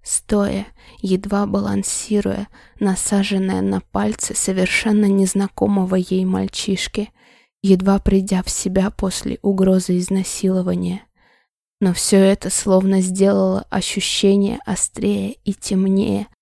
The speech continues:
так что она покачнулась в тот момент, когда раскаленная волна плеснула от его языка наверх, растекаясь по всему телу жалящими уголками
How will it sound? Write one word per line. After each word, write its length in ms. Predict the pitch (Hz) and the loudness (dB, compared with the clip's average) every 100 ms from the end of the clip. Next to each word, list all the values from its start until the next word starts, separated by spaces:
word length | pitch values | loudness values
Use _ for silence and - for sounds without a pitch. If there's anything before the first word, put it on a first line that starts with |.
| _ - | _ -6
так 220 | 190 - | -2 -2
что 280 | - 208 185 | -2 -2 0
она 320 | 190 196 196 | 0 0 -2
покачнулась 920 | - 190 - 185 - 220 220 202 196 | -2 -4 -2 -4 -2 0 2 2 -2
в 80 | - | -6
тот 240 | - 190 - | -2 0 0
момент, 520 | 190 196 202 214 - - - | 2 2 2 0 -4 -18 -6
когда 340 | 190 185 185 | -2 0 0
раскаленная 840 | 180 185 - 202 202 196 196 196 202 | 0 -2 -2 0 2 2 2 0 0
волна 400 | 196 202 202 208 | 0 0 0 -2
плеснула 800 | - 208 196 - 220 214 208 202 - - - - | -2 -2 -2 -2 2 2 2 -2 -8 -18 -18 -10
от 180 | 208 - | -8 -4
его 400 | 220 202 196 196 | 0 2 2 0
языка 560 | - 196 190 196 - 208 | 0 0 0 -4 -2 -2
наверх, 680 | 208 196 196 196 202 - - - - - - | 0 2 2 2 0 -6 -14 -20 -20 -20 -4
растекаясь 920 | 202 196 - 196 - 185 185 185 - | -2 -2 -2 -4 -2 0 2 0 -2
по 120 | - | -4
всему 480 | 190 - 214 196 190 | -2 -2 0 2 0
телу 520 | 185 - 190 196 190 | -2 -2 0 0 0
жалящими 880 | 170 180 185 196 196 - - 185 196 | 0 2 2 2 0 -2 -2 0 0
уголками 800 | - 202 185 185 - 196 180 190 | 0 -2 0 -2 -2 -2 0 -2